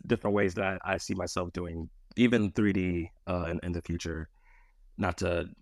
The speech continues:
give too much alpha, but yeah. Um, but no, I, I definitely suffer from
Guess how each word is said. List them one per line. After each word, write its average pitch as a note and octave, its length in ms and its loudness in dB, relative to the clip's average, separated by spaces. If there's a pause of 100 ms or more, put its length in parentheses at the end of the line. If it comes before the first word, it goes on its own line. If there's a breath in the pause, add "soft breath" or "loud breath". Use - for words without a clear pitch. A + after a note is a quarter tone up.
(400)
give F#2+ 120 4
too F#2 140 0
much E2 140 -2
alpha, E2 240 -4
but E2+ 260 -2
yeah. F2+ 360 2 (120)
Um, G#2+ 480 4 (640)
but C#3 180 6
no, C#3+ 140 2
I, A#2 220 0
I A#2 140 0
definitely B2+ 460 2
suffer A2 320 2
from G2+ 280 -2